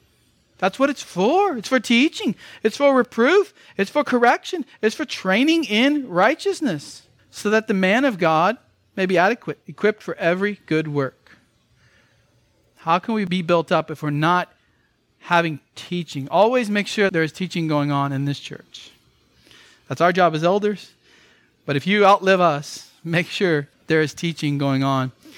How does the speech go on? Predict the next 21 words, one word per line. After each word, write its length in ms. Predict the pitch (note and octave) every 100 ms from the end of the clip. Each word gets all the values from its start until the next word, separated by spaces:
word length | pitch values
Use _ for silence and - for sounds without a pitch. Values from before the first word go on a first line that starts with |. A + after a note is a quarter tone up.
| - _ -
in 100 | C#3+
this 160 | C3
church. 460 | - C#3+ - - - _ _ _ G4 - _ _ _ _ _ _ _
Third, 300 | F#3+ F#3 D3
fellowship. 400 | F3+ F3 - C#3 _ _ _ _ _ _ _ _ _ _ _ _ _ _
So 100 | -
we 60 | D#3+
have 280 | D#3+ C#3 - -
being 160 | E3 D#3
edified, 520 | D#3+ D#3 C#3+ C#3+ D3+
teaching, 440 | E3 D3+ D3+ C3+ -
and 160 | F3+ D3+
fellowship. 420 | E3+ A#3+ - - _ _ _ _ _ _ _ _ _ _ _ _ _ _ _ _ -
That's 160 | D#3+
where 100 | G3+
we're 120 | E3+
serving, 520 | D3 - E3+ F3+ D#3 A#2 _ - - -
we're 80 |
caring, 600 | C#3+ - F3+ F#3 E3+ B2 - _ _ _ _ _
we're 100 | E3+
discipling, 800 | D#3 D3 - E3 E3+ - C#3+